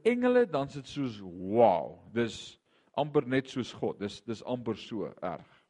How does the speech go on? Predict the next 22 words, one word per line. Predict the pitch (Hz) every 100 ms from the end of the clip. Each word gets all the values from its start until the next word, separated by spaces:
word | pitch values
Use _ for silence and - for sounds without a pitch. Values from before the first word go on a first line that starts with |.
| _ _ _ _ _ _ _ - - _ -
En | 220 156
hulle | 120 214
het | 247 160
nie | 147 196 302
die | 370 311
waarde | - 127 131 156 151 -
aan | 156 151
Christus | - 196 180 - 156 -
gehad | 131 123 131 -
as | 117 -
Jode | 131 175 120 101
nie, | 127 180 - -
want | 143
hulle | 135
het | 123
hom | 160
nie | 170
erken | 143 104 101
as | 107
die | 170
Messias | 208 - 440 403 -
nie. | -